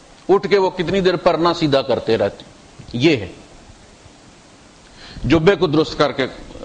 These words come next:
रखते हैं, ये मुराद, टी शर्ट नहीं मुराद इससे। वो बेचारी तंग ही नहीं करती।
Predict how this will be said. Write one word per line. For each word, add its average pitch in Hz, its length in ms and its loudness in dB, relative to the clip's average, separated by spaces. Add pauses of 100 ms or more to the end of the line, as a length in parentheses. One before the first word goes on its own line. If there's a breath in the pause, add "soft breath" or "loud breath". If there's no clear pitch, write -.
(100)
रखते 120 340 0
हैं, 113 180 -2
ये 185 240 2
मुराद, 110 400 -4 (960)
टी 202 200 2
शर्ट 175 300 0
नहीं 147 180 0
मुराद 98 360 -2
इससे। - 200 -16 (1500)
वो 185 100 6
बेचारी 180 300 2
तंग 202 240 0
ही 175 60 2
नहीं 143 120 0
करती। - 340 -6